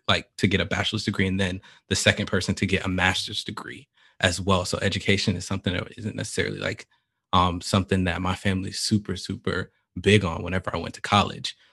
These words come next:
Um, and at U N C, my first year, I was pre-medicine. I wanted to be a pediatrician, um, go to medical school, all of that. And U N C taught me quickly that that was not the path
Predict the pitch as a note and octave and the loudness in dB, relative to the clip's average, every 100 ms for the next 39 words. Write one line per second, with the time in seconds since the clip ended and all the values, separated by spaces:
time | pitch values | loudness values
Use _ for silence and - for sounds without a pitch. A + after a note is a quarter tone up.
0 | _ - G2 F#2 F2+ - G2+ F#2+ F#2 F2+ | _ 6 8 8 4 0 2 4 4 0
1 | F2 - _ _ - A#2 B2 A2+ G2+ F#2+ | -4 -10 _ _ 4 6 6 6 4 6
2 | F#2 - G2+ G2 F2 - G#2+ G#2+ G#2 G2 | 4 4 6 6 2 4 4 4 6 6
3 | F#2+ G#2+ - _ _ - G2 F#2 F#2+ F#2 | 6 0 -8 _ _ 6 8 8 6 2
4 | F#2 F#2 - - - A2+ G2+ G2+ G#2 A2 | -2 -4 -6 -8 4 8 10 8 6 4
5 | G2+ G2 - G2+ G2 G2 - F#2 F#2+ F#2 | 4 2 0 0 0 -2 -2 -2 0 -2
6 | - A2 G#2+ - F#2+ - F#2 F#2+ _ _ | 2 4 4 4 6 6 4 -2 _ _
7 | _ - F#2+ F2+ E2+ F2+ G#2 - _ _ | _ 2 4 4 2 -4 -8 -16 _ _
8 | _ - G2+ G2 G2 F#2+ - - G#2 F#2+ | _ 2 6 8 8 6 0 0 2 2
9 | F#2+ F2+ F#2 F#2 F2+ - - F#2 F#2 F2+ | 0 -2 -2 -4 -4 -6 -4 -2 0 -2
10 | F#2+ A#2 G#2+ G2 G2 G2+ G2+ G2 F#2 F#2+ | -6 -8 0 2 2 2 0 0 0 0
11 | F#2 - G2 G#2 F#2 G2+ - F#2+ F#2+ G2 | -4 -2 0 0 -2 -4 -2 -2 -2 -2
12 | F#2+ F2+ G2+ - - F#2 F2+ - | 0 0 -2 -8 2 2 2 -4